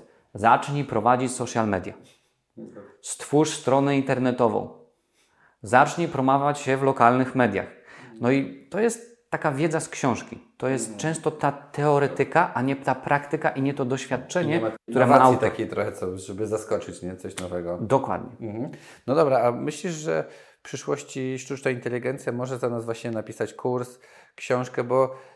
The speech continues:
Speaker 2: trochę rozmawiam z niektórymi gośćmi nawet, no to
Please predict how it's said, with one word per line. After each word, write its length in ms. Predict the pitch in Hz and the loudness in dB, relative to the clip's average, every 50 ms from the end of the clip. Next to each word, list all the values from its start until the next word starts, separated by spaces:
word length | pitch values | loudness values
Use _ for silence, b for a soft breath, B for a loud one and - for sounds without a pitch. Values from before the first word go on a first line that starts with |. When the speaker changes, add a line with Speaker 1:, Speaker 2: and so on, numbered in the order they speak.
| B _ | B _
Speaker 2:
trochę 600 | - 131 131 147 - 165 151 139 135 135 139 139 135 127 | -2 0 2 2 2 2 2 2 2 2 2 2 0 0
rozmawiam 580 | 135 135 - 143 139 135 143 135 135 135 127 | -2 -2 0 0 2 2 2 0 0 -2 -6
z 200 | - - 127 - | -10 -12 -10 -8
niektórymi 560 | - 151 143 139 143 - 147 143 139 143 151 | -4 -4 -4 -6 -4 -4 -2 -2 -2 -2 -4
gośćmi 320 | 196 285 294 - - - 120 | -4 -6 -6 -6 -8 -6 -4
nawet, 220 | 110 107 113 110 | -2 -2 -2 -2
no 80 | 113 117 | -4 -2
to 380 | - 123 120 120 120 120 - | -2 0 0 2 0 0 -2